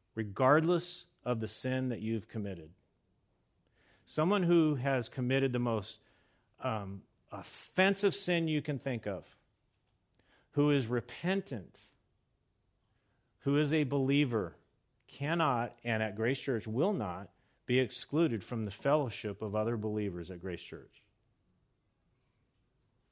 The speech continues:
Now, sometimes there's gonna be extraordinary accountability. And you,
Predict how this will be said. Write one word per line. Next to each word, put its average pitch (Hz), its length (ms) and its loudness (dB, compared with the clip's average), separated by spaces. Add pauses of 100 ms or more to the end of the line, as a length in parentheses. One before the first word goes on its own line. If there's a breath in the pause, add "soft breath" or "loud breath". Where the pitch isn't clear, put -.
(360)
Now, 117 260 0 (600)
sometimes 120 540 0
there's 104 120 -4
gonna 120 140 -4
be 104 140 -2
extraordinary 107 1300 -2
accountability. 87 760 -8 (1500)
And 104 100 -8
you, 107 240 -4